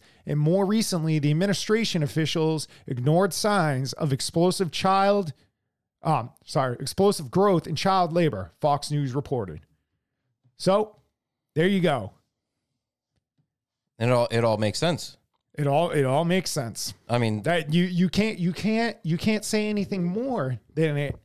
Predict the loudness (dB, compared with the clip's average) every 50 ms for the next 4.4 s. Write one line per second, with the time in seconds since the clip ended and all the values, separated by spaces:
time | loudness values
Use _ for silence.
0 | _ _ _ _ _ -6 -2 0 0 0 2 0 0 0 -2 -2 -2 -2 -2 -4
1 | -8 -8 -8 -8 -10 _ -2 0 0 0 0 -4 -10 _ _ _ _ _ _ _
2 | _ _ _ _ _ _ _ _ _ _ _ _ -2 -2 -2 -2 -2 -6 -4 0
3 | 0 2 2 2 2 0 2 2 4 4 4 2 2 0 0 0 2 2 2 2
4 | 2 0 0 -2 -2 -6 -8 -10